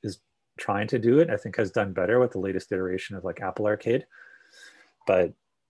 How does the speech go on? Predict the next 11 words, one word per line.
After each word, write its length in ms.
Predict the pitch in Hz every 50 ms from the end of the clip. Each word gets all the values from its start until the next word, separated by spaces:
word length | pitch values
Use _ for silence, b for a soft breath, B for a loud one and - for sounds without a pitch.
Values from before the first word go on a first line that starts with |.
| _ _ _ _ _ _ - _ _
uh, 320 | - 104 95 92 92 92 92 b b b b b b b _ _ _ _ _ _
you 80 | 107
know, 100 | 95 92
honestly, 380 | - 98 104 101 98 - - 107
I 40 | 101
d-, 80 | 95 - -
I 80 | 113 104
don't 240 | 104 101 92 -
play 400 | - - 104 92 92 90 90 90 - _ _ _ _ _ _ _ _ _ -
Apple 240 | 104 101 - - 98
Arcade. 500 | 90 87 - - - 90 90 87 -